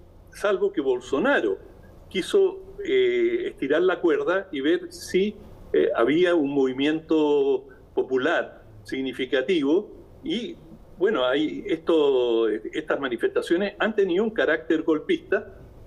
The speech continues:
pero no han tenido la, la masividad suficiente como para incitar a, a los militares, eh,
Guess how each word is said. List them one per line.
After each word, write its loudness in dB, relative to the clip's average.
pero 0
no 0
han -4
tenido 2
la, 0
la 0
masividad 0
suficiente 0
como 4
para 0
incitar -2
a, 2
a 0
los 0
militares, 2
eh, 0